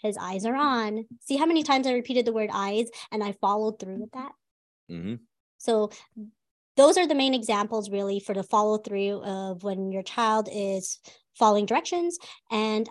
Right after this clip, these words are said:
Speaker 1: identifying items when you're teaching your child vocabulary. Voila. So remember to follow through when possible and do not, um, not necessarily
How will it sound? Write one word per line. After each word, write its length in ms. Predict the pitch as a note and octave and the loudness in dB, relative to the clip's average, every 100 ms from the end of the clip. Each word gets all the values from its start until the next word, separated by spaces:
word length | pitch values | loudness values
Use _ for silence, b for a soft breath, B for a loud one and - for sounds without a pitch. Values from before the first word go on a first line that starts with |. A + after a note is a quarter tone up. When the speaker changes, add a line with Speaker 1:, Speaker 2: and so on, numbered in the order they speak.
| G#3 | -4
Speaker 1:
identifying 1000 | G#3+ G#3+ A3+ A#3 A#3 - G3+ G#3 G3 G3 | -4 -2 -2 -2 -8 -6 -8 -8 -8 -10
items 520 | - F#3+ F#3+ F#3+ G3 - | -10 -8 -8 -6 -8 -8
when 120 | F#3+ | -10
you're 80 | F#3 | -8
teaching 420 | F#3 G3+ - G3+ | -10 -10 -12 -10
your 140 | F#3+ | -10
child 320 | G3 F3+ - F#3 | -10 -12 -14 -10
vocabulary. 800 | A#3+ - F4+ C#4 - - - - - _ _ _ _ _ _ - | -10 -6 -6 -6 -12 -14 -20 -20 -20 _ _ _ _ _ _ -16
Voila. 920 | G#3 G#3+ C4 D4 D4+ - A3 G#3 E3 - _ _ _ _ b b _ | -8 2 2 2 -2 -12 -8 -6 -6 -10 _ _ _ _ b b _
So 180 | - A3 | -2 2
remember 380 | G#3 G#3 B3+ E4 | 2 2 0 -2
to 160 | E4 | -2
follow 320 | D#4 C4+ C4+ B3+ | -2 0 2 0
through 260 | B3+ B3+ | -2 -2
when 140 | B3+ B3+ | -2 -2
possible 600 | A3+ A3 A#3+ A3 A3+ A#3 | -2 -2 -4 -4 -4 -4
and 140 | G#3 F#3 | -8 -6
do 100 | G3 | -4
not, 220 | G#3 - A3 G#3 | -4 -6 -6 -4
um, 160 | F#3+ | -2
not 180 | G3 G#3+ | -2 -2
necessarily 540 | A#3+ C4 - C#4 C#4 | -4 -4 -2 -2 -4